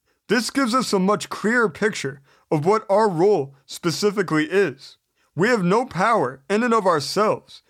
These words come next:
to produce true eternal fruit that is outside of our ability as fallen mankind. This is why Jesus said in John fifteen and five, "For without me ye can do nothing." No eternal fruit will ever be produced by us alone.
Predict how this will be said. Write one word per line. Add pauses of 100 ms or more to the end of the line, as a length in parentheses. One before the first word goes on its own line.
(140)
to
produce
true
eternal
fruit (420)
that
is
outside
of
our
ability (100)
as
fallen
mankind. (540)
This
is
why
Jesus
said
in
John
fifteen
and
five, (180)
"For
without
me (260)
ye
can
do
nothing." (440)
No
eternal
fruit (260)
will
ever
be
produced
by
us
alone.